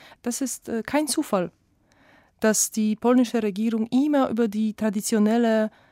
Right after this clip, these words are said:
polnische Familie spricht. Und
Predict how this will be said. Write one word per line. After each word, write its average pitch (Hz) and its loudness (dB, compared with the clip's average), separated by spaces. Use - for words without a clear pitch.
polnische 233 4
Familie 220 4
spricht. - -16
Und 208 2